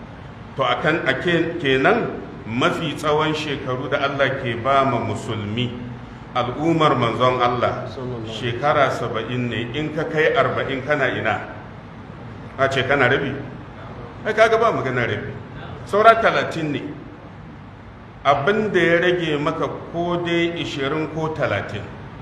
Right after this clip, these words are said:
Speaker 1: Wanda yake arba'in, idan sittin zai yi, saura ishirin ne. In yana da hankali, daga arba'in din nan, kamar yadda Imam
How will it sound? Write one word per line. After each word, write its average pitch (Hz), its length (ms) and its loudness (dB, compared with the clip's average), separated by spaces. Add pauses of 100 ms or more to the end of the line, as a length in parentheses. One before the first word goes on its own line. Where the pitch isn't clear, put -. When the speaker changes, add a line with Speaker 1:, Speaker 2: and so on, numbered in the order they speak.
(460)
Speaker 1:
Wanda 185 260 4
yake 170 220 2
arba'in, 139 480 0
idan 170 240 4
sittin 156 480 0
zai 135 240 2
yi, - 80 -8
saura 143 320 2
ishirin 95 320 -6
ne. 76 60 -10 (760)
In 175 160 4
yana 196 240 8
da 143 160 6
hankali, 127 560 -2 (500)
daga 135 540 -2
arba'in 143 640 4
din 190 240 4
nan, 156 240 2 (480)
kamar 135 240 2
yadda 156 240 2
Imam 160 160 2